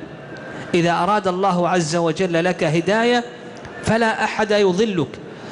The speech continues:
والإضلال أو الضلال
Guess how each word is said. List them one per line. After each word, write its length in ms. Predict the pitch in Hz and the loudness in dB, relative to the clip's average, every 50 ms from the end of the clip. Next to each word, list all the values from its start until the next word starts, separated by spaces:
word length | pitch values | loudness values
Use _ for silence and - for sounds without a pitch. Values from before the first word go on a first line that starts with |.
| - - - - - | -14 -14 -14 -4 0
والإضلال 1200 | 135 151 160 170 175 180 165 185 180 180 185 - 202 175 160 180 180 196 214 226 240 240 240 202 | 2 2 4 2 0 0 -2 -2 -2 -2 0 -2 0 0 0 0 2 2 2 2 2 2 2 2
أو 200 | 160 160 156 160 | 2 2 2 2
الضلال 680 | 151 143 - 160 175 185 208 214 226 240 240 226 214 | 2 0 0 0 2 2 2 2 2 2 0 0 -4